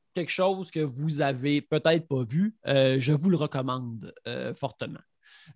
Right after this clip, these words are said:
Euh, alors, euh, mon premier film, euh, qui est sorti justement aujourd'hui,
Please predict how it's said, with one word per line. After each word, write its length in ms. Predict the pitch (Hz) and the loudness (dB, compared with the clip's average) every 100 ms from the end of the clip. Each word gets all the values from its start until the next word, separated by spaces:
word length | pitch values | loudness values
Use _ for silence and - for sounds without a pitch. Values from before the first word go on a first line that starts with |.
| - | -6
Euh, 500 | 131 135 135 131 131 | -4 -4 -4 -6 -6
alors, 460 | 135 143 180 180 175 | -4 -2 0 0 -4
euh, 560 | 175 - - 170 180 - | -6 -12 -20 -4 -2 2
mon 220 | 190 269 | 4 4
premier 500 | - 262 220 233 226 - | 4 2 2 0 -2 -8
film, 580 | - 226 240 151 127 127 | -6 -4 -2 -2 -6 -8
euh, 300 | 131 131 127 135 | -6 -4 -4 -8
qui 280 | - 226 226 | -2 0 2
est 340 | - 208 - _ _ _ _ _ _ | 0 -2 -6 _ _ _ _ _ _
sorti 480 | - - 269 - 302 | -6 -2 -2 -2 0
justement 460 | 214 160 165 180 - | 0 2 2 4 2
aujourd'hui, 840 | - 269 240 175 139 113 135 190 | 4 6 6 4 0 -6 -8 -10